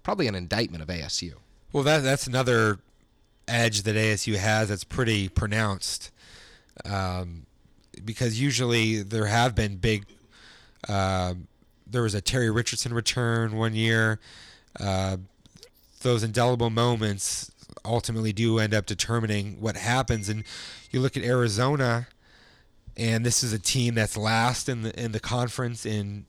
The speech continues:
Speaker 2: turnover margin. They've generated fewer turnovers than, uh, any team in the league.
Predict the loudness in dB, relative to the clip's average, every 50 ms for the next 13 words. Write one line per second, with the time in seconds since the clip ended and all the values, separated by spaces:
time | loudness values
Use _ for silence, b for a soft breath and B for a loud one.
0 | _ _ -10 -8 -4 -2 0 0 0 0 0 0 2 2 2 0 -2 -4 -4 -6
1 | -10 B B B B B B B B B B B B B B B B _ _ _
2 | -2 2 4 4 6 4 4 2 0 -2 0 2 4 4 4 4 4 6 4 4
3 | 4 0 -2 -2 0 2 2 4 4 2 0 0 0 2 2 2 2 2 2 2
4 | 0 0 -2 -4 -6 -8 -8 -10 -6 -2 0 0 0 0 -2 -4 -4 -2 0 0
5 | 0 0 0 0 0 0 -2 -2 -2 -2 0 0 0 0 0 0 2 4 4 6
6 | 6 6 4 2 -2 -10